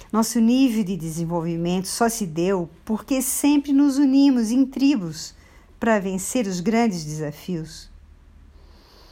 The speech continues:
Com isolamento social, as boas conversas presenciais ficam impedidas.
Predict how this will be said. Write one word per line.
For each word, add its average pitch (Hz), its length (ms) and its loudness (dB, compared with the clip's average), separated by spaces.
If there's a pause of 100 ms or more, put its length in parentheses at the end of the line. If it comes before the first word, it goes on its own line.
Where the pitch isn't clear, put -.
(280)
Com 240 140 0
isolamento 233 680 2
social, 185 640 -2
as 175 200 -2
boas 262 480 0
conversas 190 720 -2
presenciais 190 960 -2
ficam 214 340 -4
impedidas. 202 1000 -6